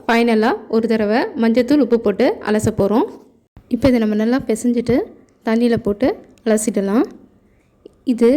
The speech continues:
வெள்ளை எறான்றதுனால சீக்கிரம் நம்மளால தோல் உரிக்க முடிஞ்சுச்சு. இதுவே சிவப்பு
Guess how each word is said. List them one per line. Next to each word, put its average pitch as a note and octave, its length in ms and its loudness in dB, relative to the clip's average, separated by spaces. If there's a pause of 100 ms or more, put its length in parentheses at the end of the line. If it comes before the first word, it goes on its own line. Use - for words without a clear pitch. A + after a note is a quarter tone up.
வெள்ளை B3 260 2
எறான்றதுனால A#3+ 680 0 (140)
சீக்கிரம் B3+ 320 0
நம்மளால A3 400 0
தோல் A#3 200 4
உரிக்க G#3+ 260 -4
முடிஞ்சுச்சு. G3+ 420 -2 (600)
இதுவே B3 200 4 (120)
சிவப்பு C4 320 2